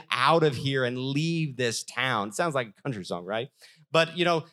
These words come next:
some of us too, we can, can, we can, you know,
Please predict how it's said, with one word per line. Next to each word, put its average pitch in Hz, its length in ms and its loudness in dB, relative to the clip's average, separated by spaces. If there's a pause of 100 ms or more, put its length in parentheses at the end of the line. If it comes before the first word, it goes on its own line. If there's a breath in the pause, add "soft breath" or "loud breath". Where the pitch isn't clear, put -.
(180 soft breath)
some 294 340 0
of 311 120 6
us 247 160 4
too, 233 220 2
we 226 180 2
can, - 280 -10
can, 196 220 0
we 247 120 0
can, 202 220 0
you 202 140 2
know, 170 240 4